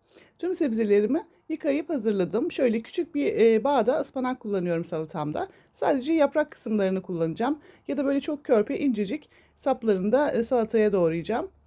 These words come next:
Öncelikle, e, marullarımı doğramakla başlıyorum. Marulumu şöyle, e, kök kısımlarından, taze körpe olan yapraklarından tercih ettim. Tüm sebzelerimi doğrayıp sırasıyla servis tabağıma alıyorum.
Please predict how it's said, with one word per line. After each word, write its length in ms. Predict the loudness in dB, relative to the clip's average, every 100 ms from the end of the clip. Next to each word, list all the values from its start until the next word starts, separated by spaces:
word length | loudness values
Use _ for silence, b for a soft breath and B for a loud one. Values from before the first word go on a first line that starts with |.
| b b b
Öncelikle, 540 | -2 0 -2 -4 -2 2
e, 260 | 4 6
marullarımı 720 | 6 4 2 2 2 0 -2 -4 _ _ _ -4
doğramakla 500 | 0 2 2 0 0
başlıyorum. 680 | 0 0 0 2 2 -2 -8 _ _ _ _ _ _ _ -4
Marulumu 440 | 0 2 2 2
şöyle, 320 | 0 -2 0 0
e, 240 | 0 -4
kök 240 | -6 -10
kısımlarından, 880 | -12 -8 -2 0 0 0 0 0 -4 b b b
taze 340 | 0 0 0
körpe 300 | 2 2 2
olan 200 | 2 2
yapraklarından 760 | 4 2 0 -2 -2 0 0 -2
tercih 380 | 0 0 0 -6
ettim. 280 | -6 -10 -10 _ _ _ _ _
Tüm 160 | -8 -4
sebzelerimi 720 | 0 2 2 4 4 2 0
doğrayıp 420 | 2 4 4 2
sırasıyla 520 | -2 -6 -2 -2 -2 -2
servis 340 | 0 0 0
tabağıma 400 | -2 0 0 0
alıyorum. 500 | 2 4 2 -2 -6